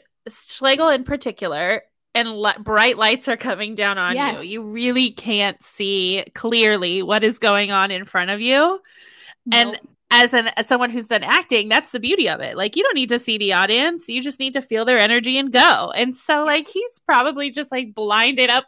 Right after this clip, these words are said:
Speaker 1: on the stage,
Speaker 2: <laughs>
Speaker 1: really trying to figure out what the crap you're doing. <laughs> And you're just like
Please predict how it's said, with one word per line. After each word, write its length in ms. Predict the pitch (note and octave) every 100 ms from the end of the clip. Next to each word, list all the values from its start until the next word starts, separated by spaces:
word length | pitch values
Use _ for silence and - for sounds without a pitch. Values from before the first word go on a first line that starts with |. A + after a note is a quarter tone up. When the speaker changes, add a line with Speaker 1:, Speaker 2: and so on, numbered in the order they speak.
| -
Speaker 1:
on 160 | D4
the 100 | E4 E4+
stage, 680 | - - F#4 E4+ D#4+ F4 F#4 G#5 - -
Speaker 2:
<laughs> 340 | B4 G#4+ -
Speaker 1:
really 300 | B3+ D#4 F#4
trying 280 | - F4 E4
to 80 | E4
figure 320 | - D4+ D#4
out 180 | C#4 C4
what 180 | E4
the 80 | D4
crap 300 | - C#4+ D4+ C#4+
you're 140 | E4+
doing. 380 | C#4 G4 C#4+ D4+
<laughs> 60 | G4+ - - - - _ -
And 280 | G5+ D#5 D5
you're 320 | D5 C#5+ C#5+
just 120 | C#5 -
like 360 | G#4 G#4 G4+